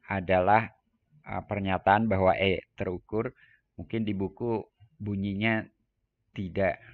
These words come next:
seperti ini persis ya. Jadi E terukurnya ditarik ke atas. Eh, saya menyajikannya seperti ini, seperti di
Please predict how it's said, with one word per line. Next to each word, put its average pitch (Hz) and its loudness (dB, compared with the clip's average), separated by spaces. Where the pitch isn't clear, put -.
seperti 95 -8
ini 98 -6
persis - -10
ya. 113 -6
Jadi 90 -6
E 98 -4
terukurnya 98 -4
ditarik 92 -2
ke - 0
atas. - 2
Eh, 90 -10
saya 101 -2
menyajikannya 101 -2
seperti 92 -6
ini, 104 -8
seperti - -8
di 87 -8